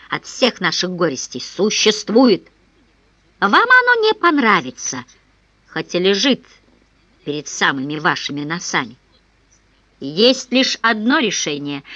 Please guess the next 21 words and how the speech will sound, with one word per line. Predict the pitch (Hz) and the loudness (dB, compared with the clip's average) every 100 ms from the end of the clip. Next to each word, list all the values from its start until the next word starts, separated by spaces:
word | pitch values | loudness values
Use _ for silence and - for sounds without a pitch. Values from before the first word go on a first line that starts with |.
| - - | -18 -4
одна | 180 190 185 240 226 | -2 0 0 2 2
Германия, | 180 170 156 139 143 - - - | 0 -2 -2 -2 -6 -10 -12 0
один | 220 226 185 330 349 | 4 4 6 4 6
верный | 320 277 240 247 | 4 4 4 2
путь | - 233 - | 2 -6 -6
к | |
славе | - - 202 170 165 | -8 0 0 2 -2
и | 165 | -4
выживанию | 170 160 180 165 151 | -4 -2 0 0 -2
Германии. | 147 143 143 135 127 123 _ _ _ _ _ _ _ _ _ | -6 -6 -6 -8 -10 -16 _ _ _ _ _ _ _ _ _
Вы | 381 | -6
знаете, | 359 349 190 143 139 | -2 0 -2 -4 -12
в | - | -8
чем | - 190 131 - | 0 0 0 -8
оно | 139 139 | -12 -12
состоит, | - - 139 135 131 - | -14 -16 -12 -12 -12 -16
вы | 127 139 135 - | -16 -12 -12 -14
все | - - - - - 135 156 165 165 151 120 - _ _ _ _ _ _ - | -18 -16 -14 -12 -8 -6 0 2 2 2 -4 -18 _ _ _ _ _ _ -20
знаете. | 117 113 143 143 113 - - - _ _ _ _ _ _ _ _ _ _ _ _ _ | -16 -10 -8 -8 -10 -16 -16 -16 _ _ _ _ _ _ _ _ _ _ _ _ _
Оно | 160 185 226 | 0 2 2
состоит | 220 226 - 220 220 - | 0 -2 0 2 4 2